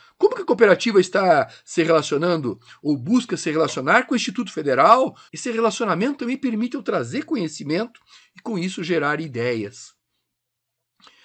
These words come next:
Eu preciso ter o hábito de ouvir atentamente, ouvir o cooperado, o associado, os clientes, de forma contínua, e não somente uma vez por ano, numa avaliação. Eu preciso também permitir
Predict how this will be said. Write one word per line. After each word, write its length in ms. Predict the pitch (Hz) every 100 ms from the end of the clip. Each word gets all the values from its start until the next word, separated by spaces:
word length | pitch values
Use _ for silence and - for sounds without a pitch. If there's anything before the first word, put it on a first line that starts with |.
| _ _
Eu 100 | 123
preciso 360 | 123 151 185 -
ter 180 | 196
o 120 | 151 139
hábito 420 | 175 143 - 123
de 160 | 120
ouvir 520 | 190 147 120 214 233 -
atentamente, 1300 | 196 262 - - 233 226 220 190 190 214 185 131 - - - -
ouvir 400 | 143 120 202 190
o 60 |
cooperado, 640 | - 180 190 139 180 170 156
o 40 |
associado, 560 | - 151 - 143 170 180
os 100 | -
clientes, 460 | 143 160 226 220 - - _
de 60 | 214
forma 260 | 254 254
contínua, 600 | 262 277 247 - 262 226
e 20 | 240
não 180 | 415
somente 440 | - 427 240 262 320
uma 160 | 254
vez 180 | 170 190
por 180 | - 123
ano, 240 | 170 165 - - _
numa 360 | 143 151 131
avaliação. 640 | 123 131 123 107 - 95 80 _ _ _ -
Eu 120 | 120
preciso 520 | 113 95 - 156 117
também 400 | 117 101 151 160 - _
permitir 720 | 226 233 220 190 - 240 233